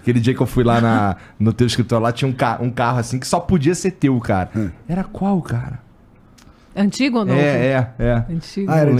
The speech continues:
Speaker 1: lembro.
Speaker 2: era um Mustang.
Speaker 1: Era um Mustang.
Speaker 2: Ou era uma Corvette, é.
Speaker 1: Não, era uma Corvette.
Speaker 2: É.
Speaker 1: Era Corvette.
Speaker 2: Então, mas posso, posso pegar um gancho assim? Eu acho que assim, e eu tenho esse tesão. É, o tesão do nosso negócio. Você não tem isso?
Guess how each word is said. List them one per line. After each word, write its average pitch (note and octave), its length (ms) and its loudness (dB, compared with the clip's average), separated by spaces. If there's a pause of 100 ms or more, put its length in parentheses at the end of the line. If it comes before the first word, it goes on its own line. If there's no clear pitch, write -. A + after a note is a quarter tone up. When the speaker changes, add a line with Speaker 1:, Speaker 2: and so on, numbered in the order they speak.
Speaker 1:
lembro. - 40 4
Speaker 2:
era D#3+ 140 0
um - 20 0
Mustang. D3+ 520 0
Speaker 1:
Era C#3 180 2
um - 20 2
Mustang. A2 540 -2
Speaker 2:
Ou C3 120 2
era C#3 80 0
uma C#3 140 0
Corvette, A#2 560 0
é. A2+ 180 -2
Speaker 1:
Não, D3 160 2
era C#3 120 0
uma C#3+ 80 0
Corvette. G#2+ 720 0
Speaker 2:
É. F#2+ 60 -2
Speaker 1:
Era G#2 100 2
Corvette. G2 540 0
Speaker 2:
Então, A3 160 0
mas A3+ 120 0
posso, B3+ 280 -2 (100)
posso A3+ 180 -2
pegar E3+ 220 0
um D3+ 100 0
gancho C#3+ 300 0
assim? C#3+ 460 -2
Eu C#3 100 0
acho D3+ 100 -4
que - 60 -8
assim, D3 280 -6 (760)
e E3 80 0
eu F3+ 80 0
tenho F3 240 -2
esse C3+ 100 -4
tesão. A2+ 400 -2 (840)
É, B2+ 260 2
o - 80 -4
tesão D3+ 340 0
do D3+ 120 0
nosso D#3 300 -2
negócio. A2 540 -4 (1600)
Você - 120 -4
não E3 100 0
tem C3+ 300 0
isso? A2+ 320 -8